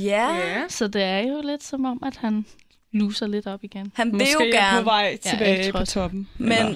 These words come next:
Speaker 3: Jamen, jeg tror også gerne, han vil. Jeg tror bare, at det bliver for meget for ham, når folk de sådan der kaster deres telefoner i hovedet på ham, men det kan jeg også godt forstå.
Speaker 1: Præcis,
Speaker 2: Ja.
Speaker 1: det er jo under omstændighederne, ikke?
Speaker 2: Ja.
Speaker 1: Fordi det må jo heller ikke være fedt, det der med, at de ikke engang gider. Altså, de snakker jo engang med ham,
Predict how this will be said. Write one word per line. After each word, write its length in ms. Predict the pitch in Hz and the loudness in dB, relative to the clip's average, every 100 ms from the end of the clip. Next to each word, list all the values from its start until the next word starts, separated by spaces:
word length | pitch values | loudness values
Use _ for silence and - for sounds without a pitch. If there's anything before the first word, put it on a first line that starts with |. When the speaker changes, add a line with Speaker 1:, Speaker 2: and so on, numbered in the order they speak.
| - | -4
Speaker 3:
Jamen, 200 | 190 185 | -4 0
jeg 100 | 196 | -2
tror 160 | - 240 | 2 2
også 140 | 233 | 2
gerne, 200 | 226 220 | 0 2
han 180 | 233 208 | 0 2
vil. 120 | 208 | 0
Jeg 180 | 165 208 | 0 -4
tror 180 | - 214 | 0 0
bare, 300 | 214 202 196 | 2 2 0
at 160 | 190 | -2
det 120 | 190 - | -6 -4
bliver 160 | 190 | -4
for 120 | 180 | -2
meget 260 | 185 170 170 | -4 -2 -2
for 80 | 190 | -2
ham, 60 | |
når 120 | 180 185 | -2 -4
folk 260 | - 175 | -4 -6
de 80 | 185 | -4
sådan 160 | 196 175 | -4 -2
der 100 | 170 - | -4 -2
kaster 320 | 226 208 208 | -2 -2 -2
deres 200 | 180 180 | -2 -4
telefoner 380 | 196 175 185 185 | -8 -10 -8 -6
i 40 | |
hovedet 180 | 185 185 | -6 -4
på 60 | 185 | -2
ham, 100 | 185 | -2
men 80 | |
det 100 | 202 | -2
kan 80 | 196 | 0
jeg 80 | 185 | 0
også 120 | 185 | 0
godt 160 | 160 180 | -6 -4
forstå. 380 | 190 - - - | -6 -6 -10 -8
Speaker 1:
Præcis, 220 | 196 - 202 202 | -4 -2 -2 -4
Speaker 2:
Ja. 20 | |
Speaker 1:
det 60 | - | -4
er 40 | |
jo 80 | 196 | -2
under 220 | 202 208 | 0 -2
omstændighederne, 1080 | - 156 - - 277 - 190 185 175 175 196 | -2 0 0 0 -2 -2 -4 -4 -4 -4 -2
ikke? 140 | 226 214 | -2 -6
Speaker 2:
Ja. 60 | |
Speaker 1:
Fordi 140 | 190 180 | -8 -6
det 120 | 170 | -4
må 80 | 170 | -2
jo 60 | |
heller 180 | 185 - | -2 -4
ikke 100 | 170 | -4
være 140 | 175 | -4
fedt, 320 | - - 214 220 - - - - | -4 -4 -4 -4 -18 -20 -10 0
det 100 | 196 | 2
der 100 | 185 | 4
med, 200 | 175 180 | 2 0
at 120 | 180 | -2
de 60 | |
ikke 100 | 180 | -4
engang 340 | 180 196 190 - 202 | -2 -4 -6 -8 -12
gider. 320 | - 214 214 - - 214 | -8 -6 -4 -6 -6 -6
Altså, 180 | 196 | -6
de 120 | 190 202 | -2 2
snakker 480 | - 208 180 208 247 | 2 4 2 2 0
jo 40 | |
engang 280 | 240 247 247 | 0 0 0
med 80 | 247 | 0
ham, 300 | 262 254 | 0 -2